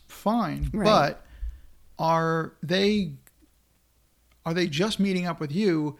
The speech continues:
Speaker 1: but they haven't been to church in a month or two? Well, that tells, you know, that, that's a whole nother problem.
Speaker 2: Absolutely.
Speaker 1: And so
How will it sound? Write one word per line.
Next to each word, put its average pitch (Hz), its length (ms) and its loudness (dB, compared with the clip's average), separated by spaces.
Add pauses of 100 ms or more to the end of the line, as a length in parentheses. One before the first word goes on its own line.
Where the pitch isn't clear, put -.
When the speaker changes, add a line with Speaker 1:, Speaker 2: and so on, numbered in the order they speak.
(340)
Speaker 1:
but 170 120 -6
they 160 80 0
haven't 175 200 2
been 165 160 2
to 143 60 -2
church 190 340 0
in 151 80 -6
a 135 40 -6
month 143 480 -6
or 143 100 -6
two? 143 500 -4 (1300)
Well, 160 160 -8
that 185 200 0
tells, 170 400 0
you 214 60 -6
know, 147 80 -6
that, 170 200 -2
that's 190 180 2
a 156 60 0
whole 160 120 -2
nother 139 240 -6
problem. - 480 -4 (140)
Speaker 2:
Absolutely. 165 520 -4
Speaker 1:
And 147 180 0
so 156 680 2